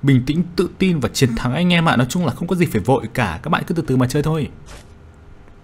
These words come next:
Mình nổ phát thì mất giáp trắng rồi mà anh. Thôi thôi, trận anh không để ý thảo nào. Ây, chán nhờ. Nổ phát là mất giáp trắng hả?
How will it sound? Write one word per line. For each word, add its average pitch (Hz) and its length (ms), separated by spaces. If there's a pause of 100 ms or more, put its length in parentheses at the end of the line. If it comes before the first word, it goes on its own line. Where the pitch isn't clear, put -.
(420)
Mình 135 300
nổ 127 220
phát 160 360
thì 131 120
mất 160 80
giáp 175 280
trắng 135 240
rồi 165 100
mà 139 100
anh. 139 260 (200)
Thôi 143 160
thôi, 139 160
trận 117 140
anh 127 100
không 135 80
để 110 100
ý 107 280
thảo 113 120
nào. 95 220 (1500)
Ây, 143 340 (260)
chán 127 220
nhờ. 165 180 (840)
Nổ 139 200
phát 175 320
là 147 140
mất 160 160
giáp - 160
trắng 147 220
hả? 135 220